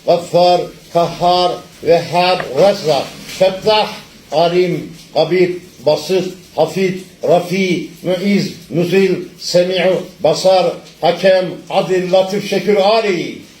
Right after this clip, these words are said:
Kebir, Hafız, Mughit, Hasib, Celil, Ragıp, Mucib, Vasiyu, Hakim, Vedud, Mecid, Baiz, Şehit, Hak, Vekil,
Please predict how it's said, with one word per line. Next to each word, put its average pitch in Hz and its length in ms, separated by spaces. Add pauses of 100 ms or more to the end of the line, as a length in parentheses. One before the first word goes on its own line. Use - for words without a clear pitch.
(160)
Kebir, 185 520 (300)
Hafız, 208 540 (340)
Mughit, 214 640 (100)
Hasib, 190 420 (420)
Celil, 208 420 (300)
Ragıp, 214 540 (220)
Mucib, 220 480 (320)
Vasiyu, 202 680 (200)
Hakim, 185 600 (220)
Vedud, 180 400 (300)
Mecid, 180 600 (260)
Baiz, 185 580 (240)
Şehit, 190 520 (140)
Hak, 185 320 (240)
Vekil, 160 500